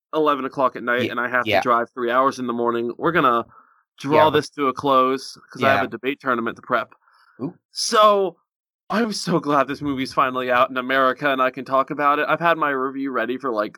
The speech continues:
Speaker 1: weeks. I'm so glad I can actually tell people about this movie now. Go see it. It's so good.
Speaker 2: Uh, but hu-, hurry though. It's, it's not, it's not, it's probably not gonna be in theaters for very long.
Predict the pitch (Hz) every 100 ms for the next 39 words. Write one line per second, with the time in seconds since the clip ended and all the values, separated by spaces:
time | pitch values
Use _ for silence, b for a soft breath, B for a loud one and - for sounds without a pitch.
0 | - 123 117 - - - _ 147 151 143
1 | 147 131 127 123 120 127 113 - 120 113
2 | 123 113 123 117 120 117 92 - _ 117
3 | 120 78 113 120 117 120 117 117 113 113
4 | 87 165 160 120 110 104 101 _ 151 -
5 | - 135 120 95 98 98 _ _ _ -
6 | 113 120 127 160 - - 170 151 113 104
7 | 101 104 104 120 - 135 - 123 139 139
8 | - 113 151 139 123 117 113 104 120 113
9 | 113 104 101 98 107 92 90